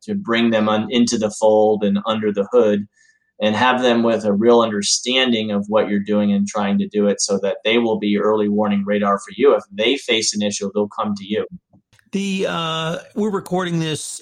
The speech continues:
Speaker 2: as the economy is starting to come out of the, uh, coronavirus health crisis. Some states are a little bit further along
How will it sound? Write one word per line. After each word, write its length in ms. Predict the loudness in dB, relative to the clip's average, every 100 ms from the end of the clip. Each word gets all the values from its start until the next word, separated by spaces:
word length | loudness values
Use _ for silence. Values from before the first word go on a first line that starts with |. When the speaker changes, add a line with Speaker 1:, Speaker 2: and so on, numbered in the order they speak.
| -10
Speaker 2:
as 680 | -6 -4 -4 -4 -4 -6 -12 -6
the 100 | -6
economy 600 | -6 -6 -4 -4 -2 -4
is 100 | -6
starting 380 | -6 -6 -6 -6
to 80 | -8
come 240 | -8 -6
out 200 | -6 -6
of 120 | -4
the, 260 | -4 -4 -4
uh, 120 | -6
coronavirus 680 | -6 -4 -4 -4 -4 -6 -8 -14 -20 -20 -14
health 240 | -10 -10 -8
crisis. 440 | -8 -6 -8 -8
Some 200 | -4 -4
states 360 | -4 -6 -6 -4
are 60 |
a 80 | -4
little 140 | -2 -4
bit 160 | -6
further 320 | -6 -4 -4
along 500 | -4 -4 -4 -4 -6